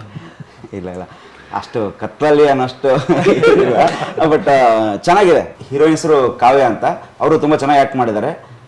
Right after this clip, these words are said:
ಆ, ಚೆನ್ನಾಗಿದೆ. Basically ಗುಟ್ಟಾಗಿ ನಡೀತಾ ಇರುತ್ತೆ, ನಂಗೆ ಒಬ್ಬನಿಗೆ ಗೊತ್ತಿರುತ್ತೆ, ಹಂಗೆ ಮೆಲ್ಲಕ್ಕೆ ರಿ-, ರಿವೀಲ್ ಆಗ್ತಾ ಹೋಗುತ್ತೆ.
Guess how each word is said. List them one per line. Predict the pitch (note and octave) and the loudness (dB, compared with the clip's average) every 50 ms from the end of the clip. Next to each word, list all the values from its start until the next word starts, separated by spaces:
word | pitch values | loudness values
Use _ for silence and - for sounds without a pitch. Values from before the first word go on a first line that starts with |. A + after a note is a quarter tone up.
| _ _ - - - - | _ _ -18 -12 -6 -2
ಆ, | C3 B2+ B2+ B2+ B2+ | 0 2 4 4 4
ಚೆನ್ನಾಗಿದೆ. | B2+ - D#3 E3+ G3 G3+ F#3+ D#3 B2 - - A2 | 2 2 2 2 2 4 2 2 0 -2 -4 -2
Basically | B2+ D#3+ D#3+ F3+ D#3+ F#3 F3 F3+ F#3 F3+ F3 E3+ D#3+ D3+ C#3+ C3+ C3 A#2+ A#2+ - - - - - - - - - D2 F#2+ A2+ A2 G#2 F#2 F#2+ F#2+ - - - G2+ | -2 0 0 0 0 0 2 2 2 2 2 2 4 4 4 2 2 0 0 -2 -6 -12 -20 -20 -20 -20 -20 -18 -16 -14 -12 -12 -12 -12 -14 -14 -12 -12 -8 -8
ಗುಟ್ಟಾಗಿ | - C3+ - - - G3 G3 G3 G3 G3 F#3 | -8 -8 -6 -4 -2 0 2 2 0 0 -2
ನಡೀತಾ | F3+ F3 D#3+ - E3 | -4 -6 -4 -2 0
ಇರುತ್ತೆ, | D#3+ D3+ C#3+ - E3 F#3 G3+ - | 0 0 0 0 -2 -2 -2 -4
ನಂಗೆ | D3 C#3+ C3+ C#3 | -6 -4 -2 0
ಒಬ್ಬನಿಗೆ | C#3+ C3 B2+ D3+ D#3 D#3 | 0 0 0 0 0 0
ಗೊತ್ತಿರುತ್ತೆ, | D3 C#3+ - C#3+ C3 A2+ D3+ | 0 -2 -2 -4 -2 -2 -2
ಹಂಗೆ | C#3+ C#3 C#3+ | -2 -2 -4
ಮೆಲ್ಲಕ್ಕೆ | B2+ B2 B2 C3 C3 A#2+ - C3 A#2 | -4 -2 -2 -2 -4 -4 -4 -6 -6
ರಿ-, | G#2 A#2 - - A2+ | -6 -6 -6 -6 -4
ರಿವೀಲ್ | A2+ A#2 A#2+ B2 B2 | -4 -2 0 0 -2
ಆಗ್ತಾ | A2 - - A2+ | -2 -2 -4 -4
ಹೋಗುತ್ತೆ. | G#2 F#2+ F2+ F2+ C3 C#3 C#3 - - | -4 -4 -6 -6 -6 -6 -6 -8 -14